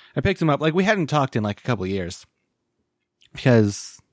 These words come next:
or I hadn't talked much anyway in a couple of years. And I went and picked him up, and he stayed at the house for, like, two or three weeks, and then, uh, you know, Jono was just Jono, and he, I think he,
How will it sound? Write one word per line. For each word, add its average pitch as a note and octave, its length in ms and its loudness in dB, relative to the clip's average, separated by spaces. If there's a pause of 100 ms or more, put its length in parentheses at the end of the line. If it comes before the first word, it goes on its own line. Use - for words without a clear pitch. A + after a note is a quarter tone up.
(180)
or D#3 220 2
I C3+ 40 2
hadn't C#3 260 2
talked G#2+ 240 0
much G2+ 360 0
anyway F#2 260 -6
in F#2+ 60 -6
a F#2+ 40 -10
couple F#2+ 220 -6
of F#2 60 -4
years. G2 180 -6 (600)
And A#2 760 2 (380)
I A#2+ 80 -4
went C3 120 0
and A#2+ 60 -2
picked C3+ 220 0
him A2 80 0
up, G#2+ 200 0 (180)
and A2+ 80 -2
he G#2+ 60 2
stayed C#3 200 0
at B2 100 -2
the A2 100 0
house A2 260 0
for, - 80 -4
like, G2+ 240 -2 (400)
two B2+ 180 0
or A#2+ 60 2
three B2 240 0
weeks, B2 480 0
and G#2+ 160 2
then, G#2 380 0 (1080)
uh, G#2+ 500 0
you A#2 80 0
know, F2+ 200 -2 (1080)
Jono A2+ 480 0
was A2+ 160 0
just A#2 240 -2
Jono, F#2+ 600 -2 (880)
and G2+ 120 -2
he, F#2+ 120 2
I F#2+ 300 0
think G#2 280 0
he, F2 180 -6